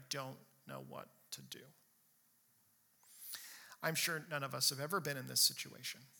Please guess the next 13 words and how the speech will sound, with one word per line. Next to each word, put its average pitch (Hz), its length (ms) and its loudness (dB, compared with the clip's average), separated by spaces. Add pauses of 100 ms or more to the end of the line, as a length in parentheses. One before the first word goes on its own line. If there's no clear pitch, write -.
(720)
It's - 160 10
not 190 200 6
like 175 160 4
after 156 240 4
the 143 100 -4
first 139 300 2
service 135 340 6
I 131 80 0
talked 131 360 -2
to 127 280 -6 (160)
so - 480 6
many 139 220 0
people 131 420 -8